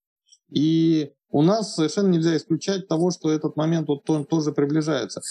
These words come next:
Повторюсь, никто до конца этого не знает, пока это все не начнется. Историки,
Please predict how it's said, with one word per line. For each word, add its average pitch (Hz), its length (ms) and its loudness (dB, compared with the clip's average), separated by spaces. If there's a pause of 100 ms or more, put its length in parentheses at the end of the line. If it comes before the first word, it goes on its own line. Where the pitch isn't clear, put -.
(180)
Повторюсь, 220 540 2
никто 170 320 0
до 208 140 0
конца 196 320 0
этого 170 240 -2
не 156 160 0
знает, 190 340 -2
пока 170 300 -2
это 151 160 -4
все 160 220 -2
не 151 120 0
начнется. 139 680 -2 (640)
Историки, 160 680 0